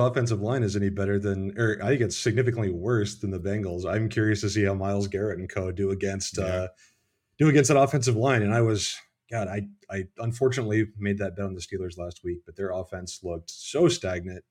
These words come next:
Speaker 1: and just so, ju-, just no juice to it whatsoever,
Speaker 2: Mm.
Speaker 1: especially when you're watching teams like the Dolphins that know how to create space and, and,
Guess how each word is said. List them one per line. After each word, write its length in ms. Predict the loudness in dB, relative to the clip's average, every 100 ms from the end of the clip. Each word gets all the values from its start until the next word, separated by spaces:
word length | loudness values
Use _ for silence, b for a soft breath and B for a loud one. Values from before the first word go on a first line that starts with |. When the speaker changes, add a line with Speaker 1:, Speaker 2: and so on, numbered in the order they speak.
| _
Speaker 1:
and 400 | -8 -6 -8 -12 -6
just 420 | -4 -4 -6 -4
so, 580 | 0 2 4 4 4 2
ju-, 200 | -2 -8 -6
just 220 | -10 -8
no 300 | -4 -2 -2
juice 380 | 0 0 0 0
to 120 | -2
it 80 | -2
whatsoever, 640 | -2 -4 -4 -4 -4 -6
Speaker 2:
Mm. 300 | -8 -14 -16
Speaker 1:
especially 320 | -2 2 4 4
when 80 |
you're 100 | 4
watching 300 | 4 2 0
teams 220 | -2 -2 -2
like 120 | -6
the 80 | -8
Dolphins 460 | -6 -6 -6 -10
that 100 | -10
know 140 | -8 -6
how 80 |
to 80 | -6
create 340 | -6 -4 -4 -6
space 400 | -6 -2 -2 -2
and, 200 | -6 -6 b b b b -8
and, 240 | -6